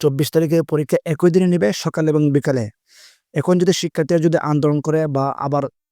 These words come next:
কোনো দাবি তুলে, তাহলে কিন্তু শিক্ষা উপদেষ্টা একদিন পিছাতে পারে। এখন শুধুমাত্র শিক্ষার্থীদেরকে একটু টেস্ট করে দেখতেছে যে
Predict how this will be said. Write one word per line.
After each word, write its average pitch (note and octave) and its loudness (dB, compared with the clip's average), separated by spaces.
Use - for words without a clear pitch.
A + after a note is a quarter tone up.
কোনো D3 0
দাবি D3 0
তুলে, D3 2
তাহলে C3 0
কিন্তু D3+ 0
শিক্ষা C#3+ -2
উপদেষ্টা C#3+ 0
একদিন C#3 0
পিছাতে D3+ -2
পারে। A#2 -4
এখন C#3 -2
শুধুমাত্র F3+ 0
শিক্ষার্থীদেরকে D#3+ 0
একটু D3 -2
টেস্ট D3 -2
করে E3 2
দেখতেছে D3+ 0
যে D3 2